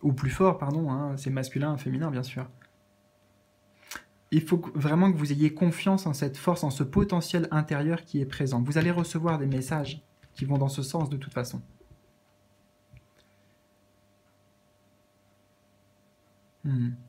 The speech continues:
Votre enfant intérieur, il aimerait aussi que vous preniez conscience de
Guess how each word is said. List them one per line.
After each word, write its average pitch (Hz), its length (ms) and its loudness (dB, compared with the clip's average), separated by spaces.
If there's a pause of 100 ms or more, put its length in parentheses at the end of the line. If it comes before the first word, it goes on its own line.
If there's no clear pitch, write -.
(1300)
Votre 165 380 4
enfant 180 260 4
intérieur, 185 400 4
il 156 140 4
aimerait 156 240 4
aussi 190 280 0
que 165 80 0
vous 147 140 -2
preniez 151 320 2
conscience 156 320 0
de 143 140 0